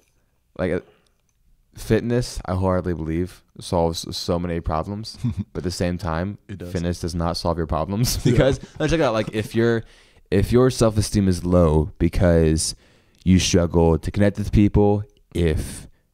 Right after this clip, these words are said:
Speaker 1: you're so in your head that you can't meet new people,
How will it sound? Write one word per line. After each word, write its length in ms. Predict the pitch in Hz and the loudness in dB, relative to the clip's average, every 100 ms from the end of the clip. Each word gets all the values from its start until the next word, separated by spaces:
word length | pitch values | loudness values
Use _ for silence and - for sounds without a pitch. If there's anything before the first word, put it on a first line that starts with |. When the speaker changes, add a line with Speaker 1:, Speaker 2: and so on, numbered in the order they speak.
| _ | _
Speaker 1:
you're 640 | - 87 82 78 76 85 - _ _ _ _ _ - | -2 4 4 4 2 -2 -6 _ _ _ _ _ -10
so 260 | - 98 | 0 2
in 80 | 87 | 4
your 100 | 82 | 2
head 340 | 78 85 82 80 | 2 4 4 2
that 120 | 78 | -2
you 60 | 78 | -2
can't 200 | - 78 | -2 -2
meet 100 | 73 | -2
new 100 | 78 | 0
people, 500 | - 82 - 85 | 0 2 4 4